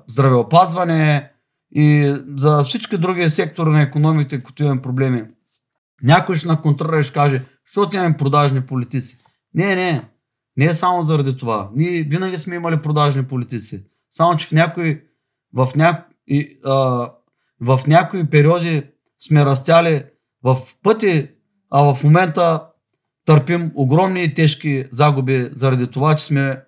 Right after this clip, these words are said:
вързани с Евросъюза и с техните глупости. На кой ли сектор не ни сложиха ръка, аз не съм, не съм сигурен, но ако някой иска да задълбае, нека да направи справка от преди двайсет години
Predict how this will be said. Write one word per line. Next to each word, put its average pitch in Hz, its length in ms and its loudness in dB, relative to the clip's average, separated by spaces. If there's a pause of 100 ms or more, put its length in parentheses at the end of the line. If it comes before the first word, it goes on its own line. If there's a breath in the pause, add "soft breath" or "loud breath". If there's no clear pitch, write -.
(160)
вързани 123 380 -2
с 117 260 -10
Евросъюза 123 680 -4 (260 soft breath)
и - 60 -8
с 110 220 -6
техните 143 380 -2
глупости. 107 580 -12
На 147 280 0
кой 196 200 4
ли 202 100 0
сектор 175 380 -4
не 160 140 2
ни 160 100 2
сложиха 139 480 -4
ръка, 135 420 -2
аз 147 240 2
не 135 80 -2
съм, 156 300 -4 (540 soft breath)
не 135 120 0
съм 185 200 0
сигурен, 156 460 0 (360 soft breath)
но 151 100 6
ако 156 200 2
някой 196 540 -2 (140)
иска 170 300 -6
да 156 120 2
задълбае, 143 600 0
нека 220 260 -4
да 196 80 -2
направи 175 340 -2
справка 160 420 -2
от 135 140 -2
преди 143 200 -4
двайсет 170 400 -2
години 151 380 0